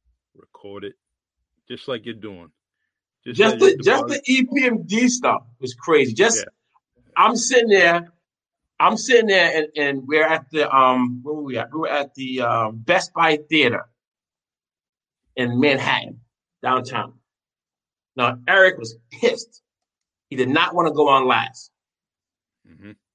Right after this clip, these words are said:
Speaker 2: So Eric was pissed. Now, I'm talking about Black Rob was there, The Lox was there, Cameron, like, all these rappers. And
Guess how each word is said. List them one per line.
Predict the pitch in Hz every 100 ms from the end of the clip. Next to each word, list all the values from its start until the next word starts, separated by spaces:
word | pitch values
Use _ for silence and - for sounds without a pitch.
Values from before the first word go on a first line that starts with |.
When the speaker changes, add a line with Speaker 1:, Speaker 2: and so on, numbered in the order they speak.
| _ _ _ _
Speaker 2:
So | 143
Eric | 151 156
was | 135 123
pissed. | - 117
Now, | 139 135
I'm | 151
talking | 185 -
about | 123 127 101
Black | 131 117 120
Rob | - 175 180 175
was | 170
there, | 175 175 175
The | 170
Lox | 110 127 175 185 - 180
was | 170
there, | 170 190 180 180 185 - _ -
Cameron, | 185 185 180 170 180 180 180 180 170
like, | 151 -
all | - 208 202
these | 190 143
rappers. | 160 - - 127 - _
And | 131